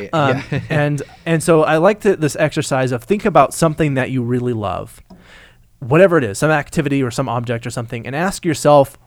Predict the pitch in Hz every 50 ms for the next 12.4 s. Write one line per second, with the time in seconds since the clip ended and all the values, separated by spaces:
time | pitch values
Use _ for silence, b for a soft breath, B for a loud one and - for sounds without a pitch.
0 | _ - 127 123 135 143 147 147 131 113 107 104 107 - _ _ - 123 123 131
1 | 147 147 139 147 131 123 117 117 107 107 107 104 - - - - - - 104 92
2 | - - 101 95 85 85 80 - - - - - 139 123 127 170 147 135 151 -
3 | - - 139 110 - 110 107 110 107 110 107 - - 107 95 92 90 90 85 85
4 | 85 85 90 - - - 156 147 - 151 147 139 139 120 - - 151 139 127 -
5 | - 214 226 208 208 196 185 - 180 170 151 123 127 123 131 135 127 117 113 110
6 | - - 131 143 147 139 139 139 135 139 170 170 170 160 147 147 147 135 147 143
7 | - - 151 156 160 - 170 156 - 160 147 135 - 127 120 120 135 131 131 127
8 | 123 120 117 95 117 113 117 110 110 110 110 110 - 113 - 131 139 165 202 -
9 | - 247 202 147 - 151 147 156 175 190 196 190 B B B B B 143 147 127
10 | - 170 196 208 202 170 139 139 139 139 156 156 151 - 175 165 160 160 175 156
11 | 135 104 131 127 - - - 139 139 - - - 135 123 113 117 110 113 - -
12 | - - - - - - - -